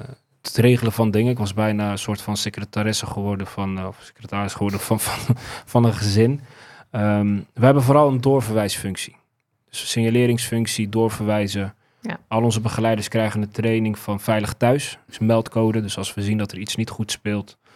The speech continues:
Speaker 1: of als er iets niet oké is, te veel blauwe plekken of geen eten of een wekenlang dezelfde kleren aan, zijn we genoodzaakt daar een melding van te maken. Ik vind wel, eh, dat we eerst zelf moeten kijken wat we kunnen doen. En daar hebben we best wel goede, eh,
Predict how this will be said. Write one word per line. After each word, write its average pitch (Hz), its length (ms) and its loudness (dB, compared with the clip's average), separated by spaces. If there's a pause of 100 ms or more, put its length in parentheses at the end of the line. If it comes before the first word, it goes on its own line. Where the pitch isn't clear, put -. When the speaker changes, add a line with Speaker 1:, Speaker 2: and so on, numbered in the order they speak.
(260)
Speaker 1:
of - 80 -14
als 107 120 2
er 104 60 2
iets - 280 -2
niet 107 240 0
oké 104 220 -2
is, 98 320 -2
te 117 80 -2
veel 110 180 2
blauwe 98 320 -2
plekken 90 440 -6
of - 180 -14
geen 107 300 0
eten 95 460 -6
of - 300 -16
een 104 160 -4
wekenlang 104 440 0
dezelfde 101 340 -2
kleren 104 380 0
aan, 98 240 -4 (400)
zijn 117 240 4
we 113 80 4
genoodzaakt 113 540 2
daar 110 140 2
een 107 100 2
melding 107 300 2
van 104 140 0
te 104 120 -6
maken. 113 420 0 (320)
Ik - 140 -4
vind 120 240 4
wel, 117 320 6 (640)
eh, 98 120 -6 (920)
dat 113 120 2
we 120 80 4
eerst 117 180 4
zelf 123 180 6
moeten 120 220 2
kijken 113 300 2
wat 107 120 2
we 107 60 0
kunnen 101 240 0
doen. 143 220 0 (500)
En 104 80 -6
daar 104 80 0
hebben 101 200 -2
we 104 60 -2
best 104 120 -2
wel 101 80 -2
goede, 101 320 -2
eh, 98 440 -8